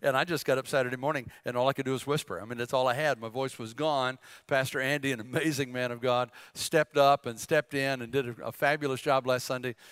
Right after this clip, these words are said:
of bringing the word, particularly with short notice. Uh, and so I said, "Tell you what, Andy was gonna preach today." That's why I did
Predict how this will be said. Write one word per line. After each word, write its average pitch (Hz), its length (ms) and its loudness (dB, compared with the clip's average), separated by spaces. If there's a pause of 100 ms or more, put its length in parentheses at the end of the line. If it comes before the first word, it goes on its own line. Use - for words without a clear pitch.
(180)
of 117 140 -4
bringing 143 360 -2
the 127 100 -2
word, 135 380 2 (140)
particularly 143 460 0
with 127 160 -4
short 135 240 -2
notice. 127 420 -2 (320)
Uh, 127 60 2
and 131 140 0
so 151 120 4
I 139 80 8
said, 143 240 2
"Tell 185 120 4
you 165 120 4
what, 139 220 6 (180)
Andy 185 280 2
was 139 140 -4
gonna 143 140 -2
preach 147 320 -2
today." 143 360 4
That's 131 220 2
why 139 220 6
I 147 60 2
did 131 240 0